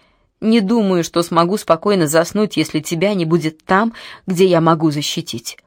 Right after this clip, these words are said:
Не заставляй меня спать сегодня ночью на твоём крыльце". Тиффани едва сдержала улыбку.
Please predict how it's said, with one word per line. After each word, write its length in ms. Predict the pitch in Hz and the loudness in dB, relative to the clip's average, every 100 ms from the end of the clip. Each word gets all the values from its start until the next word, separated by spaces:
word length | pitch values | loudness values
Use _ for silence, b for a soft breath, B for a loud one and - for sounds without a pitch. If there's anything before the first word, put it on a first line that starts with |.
| _ _ _ _ _ | _ _ _ _ _
Не 160 | 175 156 | -6 -2
заставляй 560 | 156 - 147 156 185 | -4 0 2 6 4
меня 240 | 160 151 143 | 4 0 -2
спать 460 | - - 160 147 | -4 -4 -4 -4
сегодня 400 | - 143 156 143 | -6 0 0 0
ночью 340 | 151 185 - 208 | 0 -2 -4 -4
на 80 | 175 | -2
твоём 340 | - 139 131 | -2 -4 -4
крыльце". 520 | - 135 135 - - _ _ _ _ _ _ _ _ _ _ - _ - | -6 -6 -6 -10 -12 _ _ _ _ _ _ _ _ _ _ -20 _ -16
Тиффани 460 | - 254 175 143 - _ _ - | -2 0 0 -2 -4 _ _ -10
едва 480 | 170 175 139 170 | -4 -2 4 2
сдержала 480 | 208 262 233 170 147 | 4 0 0 0 0
улыбку. 500 | 156 160 - - 139 | -2 -4 -8 -10 -12